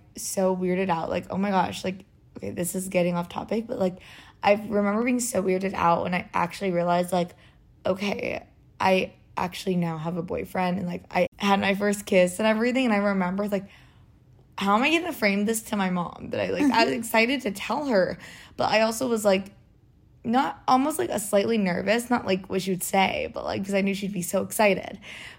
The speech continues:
Speaker 1: But I also was just like, "How do I frame this in words?" Once you get over those small little topics, it becomes so easy to talk about everything.
Speaker 2: Yep, definitely.
Speaker 1: So that's something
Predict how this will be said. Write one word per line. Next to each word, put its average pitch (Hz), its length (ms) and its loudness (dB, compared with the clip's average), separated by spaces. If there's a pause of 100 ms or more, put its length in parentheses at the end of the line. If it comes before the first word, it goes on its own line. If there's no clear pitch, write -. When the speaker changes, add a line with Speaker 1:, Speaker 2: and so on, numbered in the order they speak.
Speaker 1:
But 254 360 2
I 208 140 6
also 208 420 0
was 214 160 -2
just 196 280 -6
like, 190 220 0 (100)
"How 185 180 0
do 220 80 0
I 247 100 2
frame 180 460 -2
this 185 280 -6 (100)
in 190 200 0 (100)
words?" 185 680 0 (140)
Once 220 240 0
you 269 60 0
get 226 200 -4
over 196 240 0
those 202 180 0
small 185 360 0
little 196 280 0
topics, - 800 -4 (420)
it 208 160 0
becomes 240 420 0
so 202 300 4
easy 208 340 -2
to 180 80 -2
talk 180 220 -4
about 180 320 0
everything. 196 680 -6
Speaker 2:
Yep, 190 300 -4 (240)
definitely. 190 580 -6 (320)
Speaker 1:
So 196 680 4
that's 190 240 0
something 190 720 -2